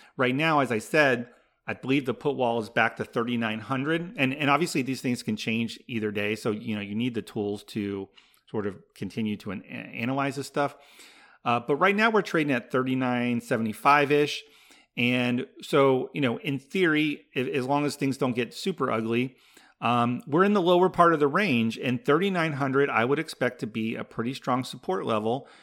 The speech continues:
for now. And again, these things can change each day,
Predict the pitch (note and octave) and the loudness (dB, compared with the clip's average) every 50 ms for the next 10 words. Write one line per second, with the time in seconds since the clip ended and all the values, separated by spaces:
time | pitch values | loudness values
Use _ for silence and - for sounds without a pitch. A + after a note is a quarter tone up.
0 | - _ _ - - - C3+ C#3+ D3 D3+ E3+ F#3 D#3+ A#2 G2 G2 G2 - _ _ | -20 _ _ -16 -2 0 2 2 4 2 2 2 2 0 0 -2 -4 -12 _ _
1 | _ - - - _ _ _ - A#2 A#2 B2 A#2+ B2 B2+ B2 A2 C3 C3 C3 B2+ | _ -20 -20 -20 _ _ _ -2 0 0 2 0 0 -2 -4 -2 0 0 2 2
2 | B2 A#2+ A#2+ B2 - - B2+ B2+ A#2+ - - A2+ G#2+ - - A#2+ A#2 A#2 A2+ A#2 | 0 -2 -2 -4 -4 -4 -2 -2 -4 -4 -6 -6 -6 -4 -4 -4 -4 -4 -4 -6
3 | A2 G#2 - - - G#2+ G#2 G#2 A2 C3+ F3 F#3 - | -8 -10 -10 -12 -6 -4 -2 0 0 -2 -2 -4 -8